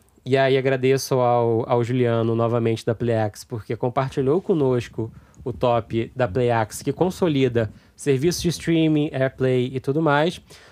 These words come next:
O mesmo não pode ser dito no Brasil, onde, de fato, Marília Mendonça reina sozinha no primeiro lugar de absolutamente todas as paradas feitas. Todo mundo vai sofrer da Marília Mendonça. Nesse momento que estamos gravando, é a música número um no Brasil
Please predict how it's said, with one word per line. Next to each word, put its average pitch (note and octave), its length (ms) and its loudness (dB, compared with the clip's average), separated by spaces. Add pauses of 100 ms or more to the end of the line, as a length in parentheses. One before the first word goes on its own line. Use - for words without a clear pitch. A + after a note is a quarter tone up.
(140)
O G#3 60 -6
mesmo F#3 240 2
não G#3 120 4
pode G3 240 0
ser G3 100 0
dito F3+ 260 -2
no F#3+ 60 2
Brasil, D3+ 540 0 (460)
onde, D3+ 380 0
de C#3+ 220 -4
fato, E3 560 0 (260)
Marília C#3+ 380 2
Mendonça D#3 580 2
reina C#3 400 2
sozinha D3+ 640 0
no D3+ 160 -2
primeiro C#3+ 320 -2
lugar C3+ 340 2
de C#3+ 100 -6
absolutamente D3 680 -2
todas D3+ 240 0
as D#3+ 80 -4
paradas C3+ 560 -2 (320)
feitas. A2 480 -2
Todo E3 240 0
mundo D3+ 220 2
vai C3+ 120 2
sofrer A2 480 -2 (120)
da B2 100 -4
Marília A2+ 320 2
Mendonça. A2+ 540 -2 (480)
Nesse D3+ 300 0
momento D3 240 2
que - 80 -6
estamos C3+ 260 2
gravando, A2 540 0 (520)
é C3+ 240 2 (240)
a C3 120 2
música C3 420 -2
número D#3+ 340 0
um C3 140 2
no A2+ 100 2
Brasil B2 480 2